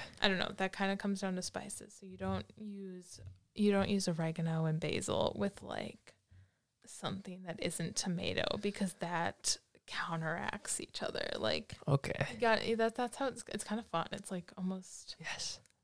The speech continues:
Speaker 1: it's chemistry. I don't know if it's
Speaker 2: Uh-huh.
Speaker 1: chemistry,
Speaker 2: And,
Speaker 1: but
Speaker 2: and just, like, the thought of cooking an amazing meal for
Speaker 1: Mm-hmm.
Speaker 2: someone. I always love to give back to people. That's
Speaker 1: Mm-hmm.
Speaker 2: kinda, like, what I've learned recently. Like, for example,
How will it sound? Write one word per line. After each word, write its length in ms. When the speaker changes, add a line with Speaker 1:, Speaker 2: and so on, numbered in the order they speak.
Speaker 1:
it's 140
chemistry. 720
I 80
don't 60
know 80
if 260
it's 80
Speaker 2:
Uh-huh. 120
Speaker 1:
chemistry, 500
Speaker 2:
And, 80
Speaker 1:
but 240
Speaker 2:
and 140
just, 200
like, 140
the 100
thought 500
of 140
cooking 500
an 120
amazing 680
meal 180
for 80
Speaker 1:
Mm-hmm. 100
Speaker 2:
someone. 540
I 200
always 260
love 360
to 100
give 200
back 300
to 80
people. 540
That's 400
Speaker 1:
Mm-hmm. 80
Speaker 2:
kinda, 180
like, 180
what 120
I've 120
learned 260
recently. 600
Like, 360
for 120
example, 600